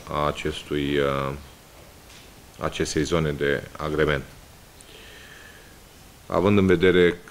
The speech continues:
că avem, uh, zile libere, data de doi prin hotărâre de guvern și data de cinci iunie prin, uh,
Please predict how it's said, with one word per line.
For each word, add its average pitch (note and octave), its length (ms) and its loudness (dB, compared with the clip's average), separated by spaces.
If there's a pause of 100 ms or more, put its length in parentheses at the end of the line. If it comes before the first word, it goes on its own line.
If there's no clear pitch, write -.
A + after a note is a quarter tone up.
că E2+ 840 4 (720)
avem, E2+ 500 0
uh, E2 80 0 (260)
zile D#2+ 340 -4
libere, D#2 640 0 (640)
data D#2+ 440 -2
de D2+ 560 -2 (1300)
doi F2 260 4
prin D#2+ 280 -8
hotărâre D#2+ 540 0
de D#2 420 0 (360)
guvern F2 400 0
și - 220 -6
data D#2 360 -2
de D2 220 -4
cinci - 420 -2
iunie D#2+ 420 -2 (100)
prin, D#2 340 -6
uh, D2 540 -6